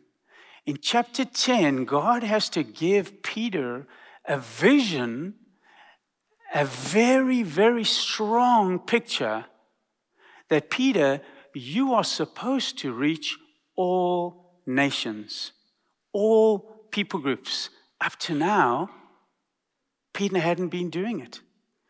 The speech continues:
In fact, up to now, we could argue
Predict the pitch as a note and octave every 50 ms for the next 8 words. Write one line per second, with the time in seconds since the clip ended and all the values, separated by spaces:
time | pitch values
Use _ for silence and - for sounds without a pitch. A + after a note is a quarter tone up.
0 | _ _ _ - - - - - A#3+ C4 A3+ D3+ D#3+ F#3+ - - - - - -
1 | _ _ _ _ _ _ _ - E3+ F3+ - - - E3 D3+ D#3+ G3+ A3+ A3 F#3
2 | D#3 D#3+ E3 - - E3 D3 C3 C#3 F3 A3+ B3 F3+ - A#2+ A2+ G#2 G#2 A2 D3+
3 | A3 A#3+